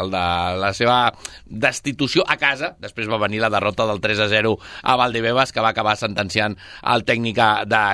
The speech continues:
Canovelles. Dues, dos precedents, en aquest cas amb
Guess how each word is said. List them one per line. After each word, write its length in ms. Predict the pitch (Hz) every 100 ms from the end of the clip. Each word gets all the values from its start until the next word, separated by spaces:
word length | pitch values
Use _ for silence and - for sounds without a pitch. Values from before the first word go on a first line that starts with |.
| 98
Canovelles. 560 | 101 95 87 87 85 - - - -
Dues, 540 | - 131 233 208 - - _ _ _ -
dos 280 | 135 185 -
precedents, 420 | 135 127 143 -
en 100 | 135
aquest 160 | 110 110
cas 160 | 113
amb 120 | 113